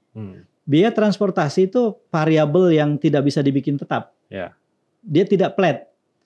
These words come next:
Speaker 2: Misalnya kalau Papua diambil, itu bisa pindah kecamatan harus naik pesawat kan?
Speaker 1: Iya.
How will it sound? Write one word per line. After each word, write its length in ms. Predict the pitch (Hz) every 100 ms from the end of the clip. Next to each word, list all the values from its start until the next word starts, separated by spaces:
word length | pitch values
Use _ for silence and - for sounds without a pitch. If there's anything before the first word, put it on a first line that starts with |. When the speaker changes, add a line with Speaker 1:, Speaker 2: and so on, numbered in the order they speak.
| _ _ _ _
Speaker 2:
Misalnya 520 | 147 143 147 165 185
kalau 320 | 160 151 - _ _ _
Papua 400 | - 165 196 220
diambil, 560 | 165 170 202 170 131 123 _ _ _ _ _
itu 220 | 131 226
bisa 220 | 160 160
pindah 260 | 131 127 127
kecamatan 520 | - 147 127 127 180
harus 200 | 156 120
naik 160 | 131 110
pesawat 380 | 127 214 160 -
kan? 160 | 160 165 _
Speaker 1:
Iya. 360 | - 143 101 95